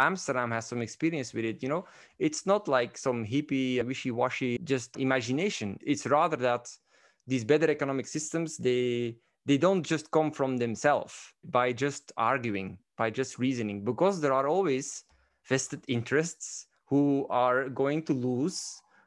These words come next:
out if we go for this well-being economy or donut economy. These are usually the most deep-pocketed people <laughs> who are gonna lose the fossil fuel industry, and they pay merchants of doubt. They pay scientists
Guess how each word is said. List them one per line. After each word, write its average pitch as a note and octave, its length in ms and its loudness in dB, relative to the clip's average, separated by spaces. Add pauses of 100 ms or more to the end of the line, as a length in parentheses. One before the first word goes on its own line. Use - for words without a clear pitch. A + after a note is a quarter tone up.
(140)
out C3+ 440 2
if D3 360 0
we B2+ 100 0
go B2+ 220 4
for C#3 120 -4
this A2+ 280 -4
well-being A#2+ 400 2
economy B2 440 -2
or B2 80 2
donut D3 300 0
economy. G2+ 540 -8 (580)
These C#3 320 0
are A#2+ 480 2
usually C3 320 0
the B2 100 0
most B2 320 -2
deep-pocketed B2+ 680 -2 (280)
people A#2 400 -2 (300)
<laughs> - 380 -8
who C3 80 0
are B2 60 0
gonna A#2+ 200 -2
lose A#2+ 280 -2
the B2 80 -2
fossil A#2+ 340 -6
fuel B2+ 220 0
industry, C#3+ 580 0 (320)
and C3+ 120 4
they C#3 120 6
pay C3+ 220 4
merchants C3 500 0
of A2 160 0
doubt. D3 480 4
They B2 160 2
pay B2+ 400 2
scientists F#3+ 720 0